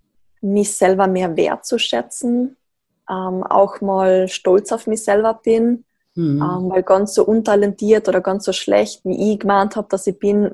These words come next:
Speaker 1: war ich auch nicht. Nur ich hab mich halt nur mit den Besten verglichen, hab nur alles gesehen, was ich nicht kann, was ich nicht
Speaker 2: Mhm.
Speaker 1: hab. Also sehr negatives Denken und eigentlich auch sehr viel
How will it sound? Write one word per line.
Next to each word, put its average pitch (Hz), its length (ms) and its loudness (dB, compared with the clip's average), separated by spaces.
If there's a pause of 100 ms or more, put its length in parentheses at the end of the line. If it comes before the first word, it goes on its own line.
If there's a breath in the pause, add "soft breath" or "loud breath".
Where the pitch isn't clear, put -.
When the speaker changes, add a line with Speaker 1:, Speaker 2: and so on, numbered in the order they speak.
(100)
Speaker 1:
war 190 200 4
ich 185 140 0
auch 175 160 0
nicht. 233 360 0
Nur 196 100 0
ich 196 60 -2
hab 190 140 -2
mich 208 40 0
halt 185 180 -2
nur 220 280 2
mit 214 180 0
den 185 160 -2
Besten 202 440 -2
verglichen, 190 520 -2
hab - 140 -8
nur 208 400 2 (640 soft breath)
alles 202 340 4
gesehen, 190 460 2
was 180 160 -8
ich 214 80 -4
nicht 233 400 -2
kann, 190 480 -4
was 175 180 -10
ich 185 80 -6
nicht 170 340 2
Speaker 2:
Mhm. 170 60 2
Speaker 1:
hab. 190 420 2
Also - 220 -6
sehr 185 580 0 (440 soft breath)
negatives 196 720 2
Denken 208 400 -2
und 190 100 0
eigentlich 220 340 -2
auch 190 40 0
sehr 185 180 0
viel 185 180 0